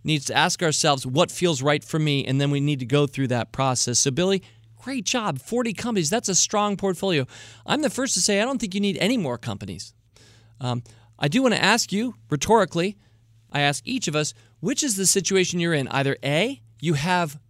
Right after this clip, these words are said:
more money coming in, or B,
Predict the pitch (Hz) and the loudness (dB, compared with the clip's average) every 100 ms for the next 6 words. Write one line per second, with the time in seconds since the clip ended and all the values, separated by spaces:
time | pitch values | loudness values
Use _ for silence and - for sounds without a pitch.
0 | _ 131 151 208 240 - 151 165 170 160 | _ 0 4 4 4 2 2 4 2 -2
1 | - 160 147 151 - 240 175 269 - - | -2 0 0 0 0 0 0 -4 -10 -20
2 | - - - _ 185 202 165 226 214 185 | -20 -20 -20 _ 2 4 4 0 0 -4